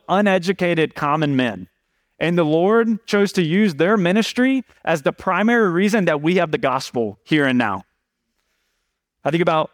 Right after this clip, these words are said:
Mary, a poor teenage girl from a no-name town. And she was the one that God chose to use to bring the Savior of the world into this world. Y'all, the Lord is not concerned with what you bring to the table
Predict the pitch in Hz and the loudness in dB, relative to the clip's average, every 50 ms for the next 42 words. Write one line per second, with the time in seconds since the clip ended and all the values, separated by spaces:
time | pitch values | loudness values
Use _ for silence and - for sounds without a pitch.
0 | _ _ - 131 139 143 156 160 147 127 117 107 - - - - - - - 180 | _ _ -4 -2 -2 0 0 2 2 0 0 -2 -2 -4 -6 -8 -8 -6 -2 0
1 | 190 202 196 185 - - 180 185 180 170 165 143 123 123 139 127 113 101 101 - | 2 2 0 0 -2 -2 0 0 2 2 0 -2 -2 -2 -2 0 -2 -2 -6 -10
2 | _ _ _ _ - 180 175 175 160 156 160 165 175 175 170 165 160 151 - 160 | _ _ _ _ -2 -2 0 0 0 0 0 0 0 0 0 0 -2 -2 -2 -4
3 | 131 110 98 92 92 - _ _ _ _ _ _ _ _ _ _ - 151 151 - | -4 -4 -6 -8 -12 -16 _ _ _ _ _ _ _ _ _ _ -6 -6 -4 -4
4 | - - - 208 240 254 269 262 254 247 185 190 220 190 175 170 151 135 127 123 | -6 -2 0 2 4 4 4 4 2 2 2 0 0 0 2 0 0 0 0 -2
5 | 131 - _ _ _ - 160 143 131 151 147 151 175 180 160 - - 175 165 175 | -6 -8 _ _ _ -4 -4 -2 -2 -2 0 0 0 -2 -2 -2 0 0 2 2
6 | 196 220 226 196 - - _ _ _ _ - - 190 170 160 190 196 180 - 196 | 2 0 0 -2 -6 -12 _ _ _ _ -4 -2 -2 0 2 0 0 0 -2 -4
7 | 151 127 175 196 202 196 170 139 - - - - 196 185 208 220 196 202 226 220 | -4 -2 0 2 2 2 0 0 -2 -6 -4 -2 0 2 2 2 2 2 2 2
8 | 208 - - 180 170 165 170 170 151 143 147 151 151 143 120 110 107 110 - _ | 2 2 0 0 0 2 0 0 0 0 0 0 2 2 0 0 -2 -4 -8 _
9 | _ _ _ - 147 156 160 - - 151 139 127 127 123 - - 110 113 104 - | _ _ _ -4 -2 -2 -2 0 0 0 2 2 0 0 -2 -2 -4 -4 -4 -4
10 | - - - - _ _ _ _ _ _ _ _ _ _ _ _ _ _ _ _ | -8 -12 -16 -20 _ _ _ _ _ _ _ _ _ _ _ _ _ _ _ _
11 | _ _ _ _ _ - 139 147 147 139 139 135 131 143 156 180 196 180 156 147 | _ _ _ _ _ -2 0 0 0 2 0 0 2 2 2 2 2 2 2 2
12 | 120 135 147 139 147 - 143 127 113 - 139 127 123 117 113 113 113 110 117 123 | 2 0 -2 -4 -4 -4 -4 -6 -4 -2 -2 0 0 0 -2 -2 -4 -2 -2 -2
13 | 123 120 120 120 110 120 120 113 98 120 110 107 101 - 117 113 110 101 104 104 | -2 -2 -2 -2 -2 0 -2 -2 -2 -2 -4 -4 -4 -2 -2 -2 -2 -2 -4 -8